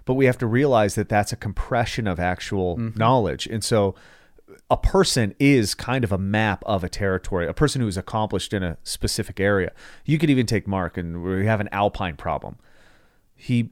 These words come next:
Speaker 1: might be the best person suited because he understands the territory, but he might not be the best person at building the map. He might be the best person at reading the map. And this is where you get, you know, "Oh, it's an alpine problem. Give it to this guy." Yeah, in the sense,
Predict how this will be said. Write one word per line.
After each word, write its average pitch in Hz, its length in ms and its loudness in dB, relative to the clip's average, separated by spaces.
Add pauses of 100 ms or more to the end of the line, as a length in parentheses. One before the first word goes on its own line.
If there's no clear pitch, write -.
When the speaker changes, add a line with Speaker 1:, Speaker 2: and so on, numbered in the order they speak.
Speaker 1:
might 120 540 0
be 120 200 2
the 101 120 -2
best - 400 0
person 113 380 -2
suited 131 480 0
because 104 300 -4
he 110 180 -4
understands 107 1040 -2 (320)
the 101 80 -2
territory, 104 800 0
but 98 160 -2
he 101 60 0
might 113 320 -2
not 117 180 -4
be 117 100 0
the 95 120 -6
best 98 300 -4
person 107 320 -6
at - 140 -12
building 92 380 -2
the 78 80 -8
map. 101 480 -2 (420)
He 104 220 -2
might 110 180 0
be 110 100 -2
the 98 80 -2
best 95 200 -2
person 101 200 -2
at 95 140 -2
reading 151 300 2
the 92 60 -2
map. 73 260 -4
And 117 100 0
this 117 100 -2
is 107 120 -6
where 113 100 0
you 104 120 0
get, 98 340 -2
you 110 120 -4
know, 90 200 -4 (360)
"Oh, 175 140 6
it's 127 140 4
an 120 60 4
alpine 131 300 0
problem. 85 320 -4
Give 120 160 2
it 131 120 -2
to 117 100 -4
this 156 240 0
guy." 80 320 -2
Yeah, 277 280 0
in 175 80 -2
the 117 60 2
sense, 139 720 0